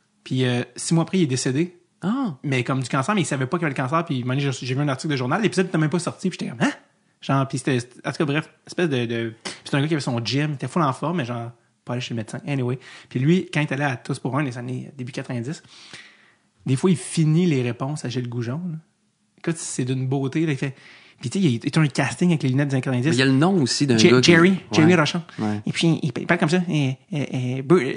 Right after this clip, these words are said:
Speaker 1: il y avait un, un, un, un affaire, c'est sur la série du siècle. Et, et puis il nomme, il nomme des infos pas demandées, genre comme, qui a les buts gagnants, puis comme, Paul Anderson, treize soixante-trois. Comme il dit les chiffres. Euh, Paul Anderson,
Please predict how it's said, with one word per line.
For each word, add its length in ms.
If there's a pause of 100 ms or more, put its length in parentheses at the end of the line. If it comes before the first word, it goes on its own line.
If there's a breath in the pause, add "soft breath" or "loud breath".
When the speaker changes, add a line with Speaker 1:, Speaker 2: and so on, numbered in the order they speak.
(120)
Speaker 1:
il 80
y 60
avait 120
un, 80
un, 120
un, 580
un 60
affaire, 180
c'est 80
sur 140
la 100
série 220
du 80
siècle. 260 (240 soft breath)
Et, 220 (560 soft breath)
et 80
puis 480
il 100
nomme, 380
il 100
nomme 140
des 160
infos 180
pas 180
demandées, 360
genre 160
comme, 160 (180 loud breath)
qui 100
a 40
les 80
buts 100
gagnants, 240
puis 80
comme, 160
Paul 220
Anderson, 320 (100)
treize 160
soixante-trois. 420 (420)
Comme 120
il 80
dit 160
les 160
chiffres. 340 (440 soft breath)
Euh, 140
Paul 220
Anderson, 440